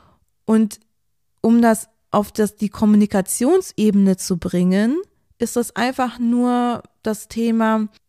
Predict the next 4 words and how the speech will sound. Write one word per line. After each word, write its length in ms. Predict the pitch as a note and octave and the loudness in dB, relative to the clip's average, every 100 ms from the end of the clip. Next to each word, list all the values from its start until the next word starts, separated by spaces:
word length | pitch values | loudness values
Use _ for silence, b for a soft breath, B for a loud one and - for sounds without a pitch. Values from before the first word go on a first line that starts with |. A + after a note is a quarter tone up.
| _ - | _ -12
was 840 | G3 G3 G#3+ G#3+ G#3+ - - - _ _ _ | -10 0 2 2 0 -6 -16 -20 _ _ _
fühle 460 | _ - F#4+ G4 | _ -2 2 4
ich 180 | G3+ - | 2 0
eigentlich? 800 | F3+ E3+ E3+ E3+ E3 - F3+ - | -4 0 0 -2 -4 -12 -12 -16